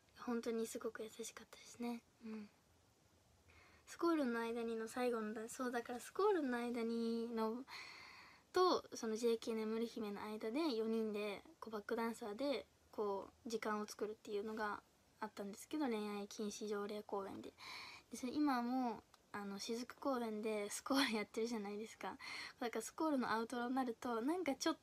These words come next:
と、「あ、踊んなきゃ」みたいな。「あ、ちょっとバックダンサーで出なきゃ」みたいな気持ちにはなりますね、ちょっと。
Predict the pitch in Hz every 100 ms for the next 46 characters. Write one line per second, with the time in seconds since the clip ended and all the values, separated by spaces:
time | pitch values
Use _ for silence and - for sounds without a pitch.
0 | - 240 220 - - - - - - -
1 | - 285 - _ - - - _ - 254
2 | 285 320 320 233 185 214 196 - - _
3 | _ _ - 262 - 240 262 262 311 311
4 | 320 277 233 214 262 277 226 214 226 220
5 | 226 285 320 - 226 226 - 226 202 202
6 | 208 226 214 - 214 - - 233 - -